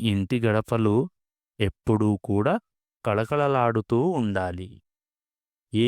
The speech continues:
ఇంటి ముఖద్వారం కళకళలాడుతూ ఉంటుందో అలాంటి ఇళ్లల్లో లక్ష్మీదేవి తిష్ట వేసుకొని కూర్చుంటుంది. ఈ ఆషాఢంలో వచ్చే ప్రతి శుక్రవారానికి, అలాగే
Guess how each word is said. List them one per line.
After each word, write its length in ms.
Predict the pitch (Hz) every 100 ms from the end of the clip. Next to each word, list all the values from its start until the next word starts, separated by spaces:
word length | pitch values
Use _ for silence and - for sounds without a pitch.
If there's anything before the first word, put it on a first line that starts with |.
| 127 120
ఇంటి 320 | 107 113 151
ముఖద్వారం 760 | 120 113 127 120 120 117 120 117
కళకళలాడుతూ 880 | 104 101 98 113 110 107 104 104 110 101
ఉంటుందో 560 | 95 92 110 113 117 214 - _ _ _ _ _
అలాంటి 460 | 104 98 101 98 110
ఇళ్లల్లో 600 | 117 98 101 123 131 127 113 170 _ 101
లక్ష్మీదేవి 1000 | 98 98 - 160 165 143 143 131 120 120 - _ _
తిష్ట 300 | 127 110 - 165
వేసుకొని 600 | 147 131 - - 117 180
కూర్చుంటుంది. 840 | 180 139 - 107 95 101 95 92 - _ _ _ _ _ _ -
ఈ 120 | 107 113 107
ఆషాఢంలో 760 | 95 95 113 110 113 113 110 107
వచ్చే 300 | 104 - 101
ప్రతి 380 | 95 - 95 107 101
శుక్రవారానికి, 1120 | - 98 110 101 101 101 104 117 139 160 233 240 _ _ _ _ 104
అలాగే 480 | 98 98 95 135